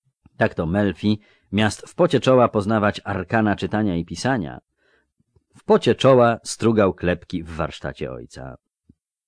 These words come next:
A gdy Jarre ukończył naukę i z rekomendacji świątyni został pomocnikiem pisarza w sądzie grodzkim, bednarczyk wzorem taty kłaniał mu się w pas, dawał prezenty i deklarował przyjaźń.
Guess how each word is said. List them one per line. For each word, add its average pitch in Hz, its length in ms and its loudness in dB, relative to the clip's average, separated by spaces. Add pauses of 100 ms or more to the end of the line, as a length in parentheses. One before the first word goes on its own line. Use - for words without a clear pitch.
(240)
A 107 140 2
gdy 98 180 -2
Jarre 104 360 4
ukończył 92 480 -2
naukę 90 380 -4
i 87 60 -4
z 82 40 -6
rekomendacji 87 640 -4
świątyni 85 420 -6
został 80 240 -6
pomocnikiem 85 580 -6
pisarza 85 380 -6
w - 60 -18
sądzie 78 280 -6
grodzkim, 76 520 -8 (640)
bednarczyk 170 1000 4
wzorem 87 460 -2
taty 107 360 0
kłaniał 110 480 4
mu 73 140 -12
się - 140 -16
w - 80 -20
pas, 220 380 -6
dawał 73 300 -8
prezenty 127 500 -2
i - 240 -4
deklarował 85 600 -2
przyjaźń. 64 640 -16